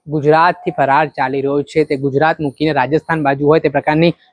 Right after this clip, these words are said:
વાત સામે આવી રહી છે અને આના કારણે વિવાદ વકર્યો હતો, જેમાં ગંભીર આરોપો સંજય વ્યાસ સામે લાગી ગયા છે. જેમાં આ કેસના જે ફરિયાદી છે કામિની દે તેમના દ્વારા કહેવામાં આવ્યું છે કે તે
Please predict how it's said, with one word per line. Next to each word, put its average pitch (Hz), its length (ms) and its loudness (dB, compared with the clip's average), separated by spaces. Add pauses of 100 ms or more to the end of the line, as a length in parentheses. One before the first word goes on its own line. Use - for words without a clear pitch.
(100)
વાત 185 280 2
સામે 165 320 -4
આવી 135 180 -4
રહી 165 160 -2
છે 156 120 -12
અને 151 80 -8
આના 147 200 -6
કારણે 143 280 -6
વિવાદ 143 400 0 (320)
વકર્યો 151 460 0
હતો, 127 220 -14 (180)
જેમાં 247 200 2
ગંભીર 208 400 2 (120)
આરોપો 208 540 2
સંજય 196 360 -2
વ્યાસ 175 260 0
સામે 175 320 -6
લાગી 147 300 -6
ગયા 160 180 0
છે. 165 280 -4
જેમાં 151 360 0 (260)
આ 160 80 0
કેસના 175 440 0
જે 160 100 2
ફરિયાદી 165 560 0
છે 160 180 -6
કામિની 151 440 -4
દે 147 120 -2
તેમના 143 260 -4
દ્વારા 139 160 -4
કહેવામાં 135 340 0
આવ્યું 139 160 2
છે 147 120 4
કે 147 100 2
તે 151 240 2